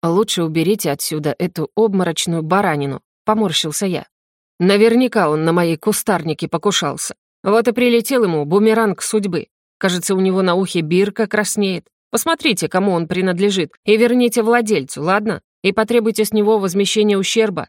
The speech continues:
его животное в чужом поместье канонады устраивает. Деньги можете поделить между собой, как сочтёте нужным».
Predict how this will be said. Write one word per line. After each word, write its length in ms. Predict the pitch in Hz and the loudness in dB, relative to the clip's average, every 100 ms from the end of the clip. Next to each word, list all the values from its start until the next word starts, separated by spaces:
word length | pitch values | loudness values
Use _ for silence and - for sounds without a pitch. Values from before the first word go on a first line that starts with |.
| - | -2
его 220 | 185 185 | 0 0
животное 480 | 175 170 202 214 160 | -2 -2 -2 -2 -6
в 60 | |
чужом 300 | - 185 185 | -4 -4 -4
поместье 580 | 170 170 185 170 - - - | -2 -2 0 -2 -6 -8 -2
канонады 500 | 220 226 240 185 156 | 2 4 2 0 -2
устраивает. 640 | 151 - 170 139 135 - _ _ | -4 -4 -4 -4 -8 -14 _ _
Деньги 340 | 196 285 277 208 | -2 0 2 0
можете 340 | 190 170 190 | 0 -2 -6
поделить 440 | 190 175 185 175 185 | -4 -2 0 -2 0
между 300 | 208 185 196 | 0 0 -4
собой, 340 | 196 190 226 | -2 0 0
как 260 | 214 226 - | 0 -6 -4
сочтёте 540 | 185 175 - 185 190 | -6 -6 -6 -4 -2
нужным». 340 | 185 147 156 | -2 -4 -8